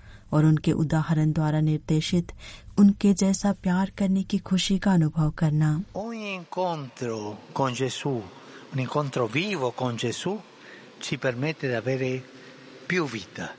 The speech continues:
Speaker 1: यीशु के साथ हर जीवित मुलाकात हमें अधिक जीवन पाने में सक्षम बनाती है। संत पापा ने कहा,
Speaker 2: Chiediamoci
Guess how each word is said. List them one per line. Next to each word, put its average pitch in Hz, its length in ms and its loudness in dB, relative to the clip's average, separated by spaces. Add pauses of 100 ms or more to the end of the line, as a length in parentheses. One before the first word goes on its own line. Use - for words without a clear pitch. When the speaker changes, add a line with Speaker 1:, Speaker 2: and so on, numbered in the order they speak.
Speaker 1:
यीशु 156 360 6
के 156 160 0
साथ 156 300 2 (100)
हर 151 180 0
जीवित 156 460 0
मुलाकात 160 540 2 (340)
हमें 202 320 10
अधिक 196 320 2
जीवन 190 320 2
पाने 151 380 0
में 180 120 4
सक्षम 170 420 2
बनाती 156 480 2
है। 156 420 0 (160)
संत 147 340 2
पापा 156 300 0
ने 156 120 4
कहा, 165 420 2 (380)
Speaker 2:
Chiediamoci 147 680 -4